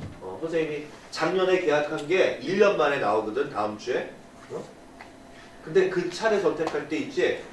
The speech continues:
오디오만 이천만 원짜리야. 오디오 빼면 이천만 원이 할인되는 건데 오디오가 이천만 원이야. 어, 선생님 그만큼 음악을 좋아하기 때문에.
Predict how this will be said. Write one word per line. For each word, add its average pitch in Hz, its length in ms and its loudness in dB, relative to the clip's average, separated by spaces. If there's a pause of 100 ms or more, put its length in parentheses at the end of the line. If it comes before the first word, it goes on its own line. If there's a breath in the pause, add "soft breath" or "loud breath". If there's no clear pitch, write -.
(140)
오디오만 165 760 6
이천만 127 360 -4
원짜리야. - 420 -6 (540)
오디오 185 400 8
빼면 202 320 4
이천만 151 380 0
원이 147 180 0
할인되는 160 520 -2
건데 131 400 2 (300)
오디오가 185 500 6
이천만 131 480 -2
원이야. 101 280 -6 (840)
어, - 180 -10 (280)
선생님 160 240 -4
그만큼 165 320 2
음악을 139 220 0
좋아하기 110 340 -2
때문에. 98 280 -6